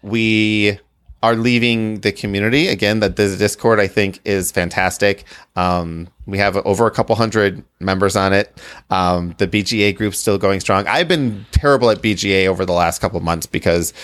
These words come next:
just between work and, and, you know, not having time. But I want to get, you know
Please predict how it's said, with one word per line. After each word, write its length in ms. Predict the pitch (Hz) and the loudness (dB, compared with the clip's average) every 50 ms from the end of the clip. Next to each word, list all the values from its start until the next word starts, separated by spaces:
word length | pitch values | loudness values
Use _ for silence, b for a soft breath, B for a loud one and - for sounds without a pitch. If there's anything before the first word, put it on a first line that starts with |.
| B B | B B
just 180 | B - 101 - | B -4 -2 -2
between 400 | 113 98 - 104 95 90 92 90 | -2 0 2 2 0 0 0 0
work 240 | - 92 90 85 - | 2 2 2 2 0
and, 420 | 90 85 85 85 82 82 80 85 - _ _ _ - | -2 -4 -2 -4 -6 -6 -8 -10 -14 _ _ _ -4
and, 760 | 85 82 82 82 82 82 82 80 82 82 90 - - - - _ - | -2 -2 -2 -2 -4 -6 -8 -8 -10 -8 -8 -8 -8 -8 -10 _ -8
you 80 | - 92 | -6 -4
know, 80 | 92 90 | -2 -2
not 160 | 87 90 90 | -2 0 0
having 180 | 92 87 90 82 | 0 -2 -2 -2
time. 220 | - 95 90 85 | -2 -2 -2 -2
But 200 | 80 87 82 - B B B B B B _ _ | 0 -2 -2 -2 B B B B B B _ _
I 680 | - 104 107 107 110 113 113 113 113 117 113 117 113 113 - _ _ _ _ _ _ _ | 0 2 2 4 4 2 2 2 4 4 2 2 0 -2 -6 _ _ _ _ _ _ _
want 400 | - 117 98 98 101 113 117 110 | -14 -8 -4 0 0 0 0 -2
to 180 | - - - 123 | -4 -4 -2 0
get, 320 | 101 113 104 104 - - _ _ - | 0 2 0 0 -2 -6 _ _ -12
you 160 | - 107 101 | -8 -6 -4
know 120 | 95 95 | -4 -4